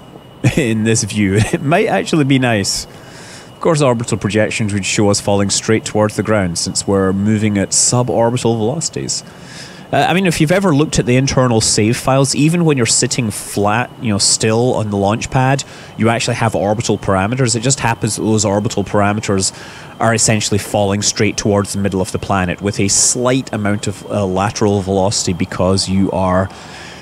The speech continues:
uh, because the planet is rotating. Okay, now we're getting over these mountains. There's a ridge there. I just,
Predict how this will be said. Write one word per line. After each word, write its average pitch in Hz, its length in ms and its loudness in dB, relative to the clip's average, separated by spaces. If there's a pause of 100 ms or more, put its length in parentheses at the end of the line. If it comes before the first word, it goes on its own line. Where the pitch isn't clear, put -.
(140)
uh, 110 140 2
because 113 260 0
the 101 60 0
planet 107 340 2
is 110 180 2
rotating. 135 500 2 (440)
Okay, 180 320 2
now 196 220 2
we're 311 60 4
getting 208 320 0
over 233 160 0
these 220 180 2
mountains. 226 380 2
There's 139 260 2
a 139 40 2
ridge 139 360 2
there. 110 220 2
I 107 60 4
just, 156 340 2